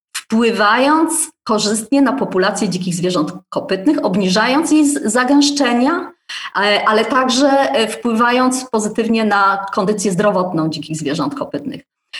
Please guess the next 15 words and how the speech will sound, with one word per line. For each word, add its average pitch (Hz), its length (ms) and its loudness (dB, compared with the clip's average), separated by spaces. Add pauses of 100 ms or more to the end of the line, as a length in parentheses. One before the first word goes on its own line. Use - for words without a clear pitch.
Tym 349 160 2
samym, 233 600 0
e, 208 360 0 (140)
tak 233 180 -2
naprawdę 202 840 0 (380)
tym 339 160 4
rozporządzeniem 233 960 0
chronimy 240 880 2 (340)
nie 208 160 0
tyle 349 520 0 (400)
konkretną 254 480 0
liczbę 196 300 0
wilków, 220 560 0 (260)
ale 214 240 2
ich 226 580 -2